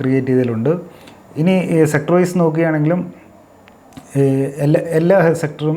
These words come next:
ഇന്നൊരു പോസിറ്റീവ് നോട്ടിൽ തന്നെയാണ് ക്ലോസ് ചെയ്തിരിക്കുന്നത് നമുക്ക് കാണാൻ കഴിയും. അതിൽ ഫാർമ ഹെൽത്ത് കെയർ മാത്രമാണ് ഒരു കുറച്ച് യു എസുമായിട്ട് ബന്ധപ്പെട്ടുള്ള ഘടകങ്ങളിലൊക്കെ പുറത്തൊരു, ഏഹ്, അര ശതമാനത്തിന് താഴെയുള്ളൊരു നേട്ടത്തോടെ നിൽക്കുന്നത്.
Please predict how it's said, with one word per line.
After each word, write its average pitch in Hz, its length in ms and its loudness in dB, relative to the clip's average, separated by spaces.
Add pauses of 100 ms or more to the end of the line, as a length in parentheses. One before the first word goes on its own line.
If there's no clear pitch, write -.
(120)
ഇന്നൊരു 143 320 -2
പോസിറ്റീവ് 131 380 -4
നോട്ടിൽ 135 280 -2
തന്നെയാണ് 131 300 -2 (260)
ക്ലോസ് 120 280 -4
ചെയ്തിരിക്കുന്നത് 131 400 0
നമുക്ക് 123 160 -4 (100)
കാണാൻ 127 280 0
കഴിയും. 135 260 0 (560)
അതിൽ 143 120 2 (220)
ഫാർമ 143 340 2
ഹെൽത്ത് 143 240 -4
കെയർ 160 120 2 (140)
മാത്രമാണ് 165 520 -2
ഒരു 151 160 -2
കുറച്ച് 135 340 -6 (460)
യു 151 100 -2
എസുമായിട്ട് 147 340 -6
ബന്ധപ്പെട്ടുള്ള 135 460 -6
ഘടകങ്ങളിലൊക്കെ 127 580 -6
പുറത്തൊരു, 127 360 -4 (560)
ഏഹ്, 127 140 -2 (280)
അര 147 60 4 (100)
ശതമാനത്തിന് 156 560 0
താഴെയുള്ളൊരു 135 400 0
നേട്ടത്തോടെ 117 440 -8 (300)
നിൽക്കുന്നത്. 123 480 0